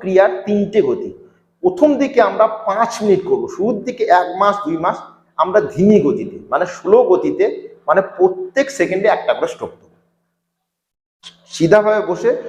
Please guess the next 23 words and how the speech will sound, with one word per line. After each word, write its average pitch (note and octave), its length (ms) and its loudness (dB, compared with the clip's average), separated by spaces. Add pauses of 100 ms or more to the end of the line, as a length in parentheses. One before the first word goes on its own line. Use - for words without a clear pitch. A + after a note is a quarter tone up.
(360)
আর D3+ 60 6 (120)
যখন C4+ 280 2
আমি C4 160 -2
স্ট্রোকটাকে G3+ 520 0
দেবো, D#3+ 180 -2 (580)
না, E3 80 2 (220)
বডির C4 360 2
কোনো B3+ 180 4
নাড়াচাড়া D3 360 2
হবে A2+ 140 -2
না। - 120 -6
আমরা F3+ 180 2
যেমন G3 220 -2
এরকম F3 220 4
করে D3+ 140 -6
থাকি, - 140 -8 (2250)
বা D3+ 140 4
কখনো G#3+ 220 0 (100)
কখনো A3 280 0
দেখেছি F#3+ 260 0 (160)
এরকম G#3 320 4
করে F3 180 2
থাকি D3+ 160 -8